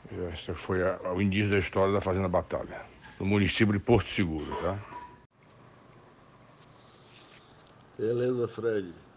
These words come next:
Speaker 2: Como e aí quem fez o projeto e clones, no caso,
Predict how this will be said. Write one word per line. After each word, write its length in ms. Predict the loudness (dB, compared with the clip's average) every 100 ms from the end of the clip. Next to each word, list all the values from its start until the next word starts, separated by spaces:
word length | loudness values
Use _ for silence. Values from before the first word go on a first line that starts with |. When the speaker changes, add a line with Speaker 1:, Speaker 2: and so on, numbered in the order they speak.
| -20 -20 -20 -20 -20 -20 -20 -20 -20 -20 -20 -20 -20 -20 -10
Speaker 2:
Como 500 | -4 -4 -2 -4 -6 -8
e 160 | -2
aí 220 | 0 -2 -2
quem 240 | -4 -4
fez 300 | -4 -2 -2
o 80 | -2
projeto 800 | 0 2 2 0 -2 -4 -10 -14
e 100 | -12
clones, 580 | -8 -4 -2 -2 -4 -6
no 120 | -8
caso, 440 | -6 -4 -4 -6